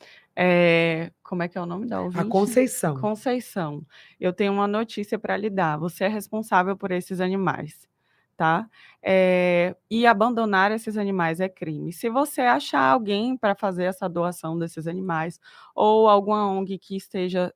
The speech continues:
Speaker 1: é, aí disposta, ou que tenha espaço, que eu já digo de antemão, não tem,
Speaker 2: Não.
Speaker 1: tá?
Speaker 2: Agora,
Speaker 1: A
Speaker 2: aí me
Speaker 1: gente
Speaker 2: vem uma
Speaker 1: não tem
Speaker 2: pergunta,
Speaker 1: espaço.
Speaker 2: viu? Falando agora aqui pelo meu ouvinte, pela minha audiência, tá bom,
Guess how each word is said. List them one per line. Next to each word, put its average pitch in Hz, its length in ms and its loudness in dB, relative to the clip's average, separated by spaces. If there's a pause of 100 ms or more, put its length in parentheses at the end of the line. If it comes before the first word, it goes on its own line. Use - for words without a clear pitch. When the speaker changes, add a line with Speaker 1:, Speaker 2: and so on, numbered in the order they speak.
(100)
Speaker 1:
é, 165 260 -4
aí 165 320 -4
disposta, 175 720 -4
ou 165 60 -4
que - 160 -12
tenha 190 320 -6
espaço, 180 560 -2
que - 140 -8
eu 185 80 -4
já 185 120 -4
digo 180 320 -6
de 185 120 -6
antemão, 196 420 -4 (340)
não 208 220 -2
tem, 196 300 -6 (480)
Speaker 2:
Não. 185 200 -18
Speaker 1:
tá? 185 320 0 (100)
Speaker 2:
Agora, 277 280 6
Speaker 1:
A - 20 8
Speaker 2:
aí 294 60 6
me 320 80 2
Speaker 1:
gente 320 100 -2
Speaker 2:
vem 320 80 6
uma - 40 4
Speaker 1:
não 233 60 2
tem 302 100 2
Speaker 2:
pergunta, 220 420 4
Speaker 1:
espaço. 185 260 4
Speaker 2:
viu? 240 160 -2 (240)
Falando 247 460 6
agora 240 280 8
aqui 233 160 0
pelo 285 240 4
meu 277 180 6
ouvinte, 254 460 0
pela 226 160 0
minha 226 160 -2
audiência, 240 500 -4
tá 269 300 -2
bom, 247 340 6